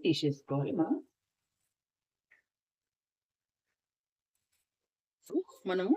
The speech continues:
ఇదే ఆయిల్లో, వేడి ఉన్న ఆయిలే కదండి, కాబట్టి కొన్ని మెంతులు వేస్తున్నాను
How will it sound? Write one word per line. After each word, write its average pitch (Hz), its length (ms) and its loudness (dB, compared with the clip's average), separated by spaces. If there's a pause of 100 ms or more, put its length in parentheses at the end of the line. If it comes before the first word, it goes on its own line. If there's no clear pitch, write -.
(140)
ఇదే 190 180 12 (160)
ఆయిల్లో, 165 380 4 (200)
వేడి 208 340 12 (260)
ఉన్న 190 120 4 (200)
ఆయిలే 151 340 10
కదండి, 147 400 6 (720)
కాబట్టి 175 420 6 (840)
కొన్ని 392 320 8 (360)
మెంతులు 240 440 10
వేస్తున్నాను 139 540 2